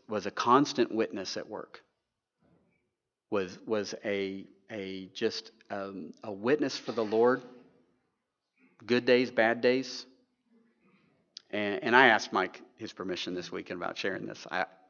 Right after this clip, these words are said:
I try to always do that. But, um,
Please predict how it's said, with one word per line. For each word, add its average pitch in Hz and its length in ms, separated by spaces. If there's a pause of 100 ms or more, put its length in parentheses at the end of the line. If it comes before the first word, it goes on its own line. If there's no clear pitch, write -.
(120)
I 85 80 (240)
try 107 160
to 98 60
always 90 240
do 95 120
that. 135 200
But, 113 200 (300)
um, 101 500